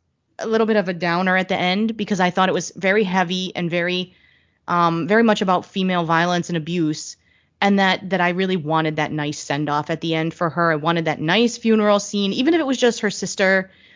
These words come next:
like you said, with the whistle or with an, with an Avenger kneeling at the grave or something that wouldn't have been tarnished by the Contessa showing up there.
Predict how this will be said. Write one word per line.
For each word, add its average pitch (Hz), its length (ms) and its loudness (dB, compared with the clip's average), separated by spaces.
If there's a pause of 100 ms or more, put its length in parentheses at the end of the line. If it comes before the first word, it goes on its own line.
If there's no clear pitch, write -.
like 190 160 0
you 214 100 6
said, 175 220 2
with 170 140 -4
the 156 80 -2
whistle 190 540 2
or 160 380 0 (300)
with 196 240 -2
an, 185 340 -2
with 180 180 -4
an 170 100 0
Avenger 185 380 2
kneeling 180 360 2
at 175 100 -2
the 175 60 -4
grave 185 480 0
or 151 100 2
something 294 920 4 (440)
that 196 260 4
wouldn't 233 280 6
have 214 100 0
been 208 160 -2
tarnished 190 580 -4
by 190 120 -2
the 170 120 0 (140)
Contessa 170 600 -2
showing 160 440 -2
up 160 180 -2
there. 185 420 2